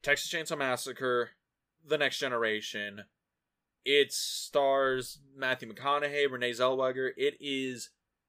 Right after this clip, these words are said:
uh, released in nineteen ninety-four, if I am not mistaken,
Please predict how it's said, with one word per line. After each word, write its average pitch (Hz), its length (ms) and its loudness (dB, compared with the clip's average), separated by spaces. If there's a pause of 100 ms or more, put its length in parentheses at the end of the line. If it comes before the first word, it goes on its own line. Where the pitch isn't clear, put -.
(260)
uh, 113 220 2
released 123 360 -6
in 113 180 -10
nineteen 131 640 -10
ninety-four, 131 1160 0
if 143 100 0
I 120 160 2
am 104 400 -10
not 151 300 2
mistaken, 117 600 -6